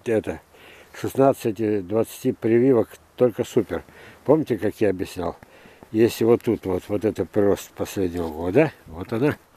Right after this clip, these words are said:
то отсчёты, вот тут ведь есть пара спящих почек, оставляем вот столечко на развитие. Вот здесь можно отрезать, получается метр. И тут будет прививка,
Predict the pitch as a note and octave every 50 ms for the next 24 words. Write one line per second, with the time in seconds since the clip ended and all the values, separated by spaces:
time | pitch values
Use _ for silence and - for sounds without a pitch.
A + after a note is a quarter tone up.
0 | - - - - - - - - - - _ _ - A#2 A2 G2 E2+ - _ _
1 | _ _ _ - - - - - - A2+ G2 - - - C3+ A#2 F2+ A2+ G2 G2
2 | G#2+ A2+ G#2 - C3 G#2+ - A2 G2 E2+ - A2 G#2+ G2 - - - - A2+ G#2
3 | F#2 F#2+ F2 - - - - - - - - - _ - G#2+ G2 F2+ - - A#2+
4 | - - D#3 D3 - - C#3+ B2 _ _ _ - - - - - - _ - A2
5 | G#2 - - - C3 B2+ B2 A#2+ A2+ G2+ F2+ F2 D#2+ D2+ - _ _ _ _ _
6 | _ _ _ _ _ _ _ _ _ _ _ _ _ _ _ - - - G#2+ A#2
7 | B2 - - - B2+ A#2+ A2+ A2 G#2+ - - - D3 D3 C3 - - G2 G#2+ A#2
8 | B2 B2 B2+ A2 A2 B2 B2 A#2 - - A#2+ G#2+ G2 F#2+ _ _ - - - -
9 | _ - G#2 A#2 A#2+ G#2+ B2 C#3+ A#2 - - A#2+ A#2 A#2 G#2 E2+ F#2 G#2+ - -
10 | G#2+ - - F#2 F2+ F#2+ F#2+ G2 B2 D3+ - - - - - - _ - - -
11 | - - - - - - - G2 G#2 - - D3 D3 - - D3+ C3+ B2+ A#2+ F#2+
12 | D#2 - - C#2+ - - _ _ _ _ _ _ _ _ _ _ - _ _ _
13 | - B2 - - C#3+ B2 A2 A2 A#2 A2 F#2+ - - - - C#3+ - - _ _
14 | _ _ _ - A2 A#2+ B2 A2+ - - - A2 A2 -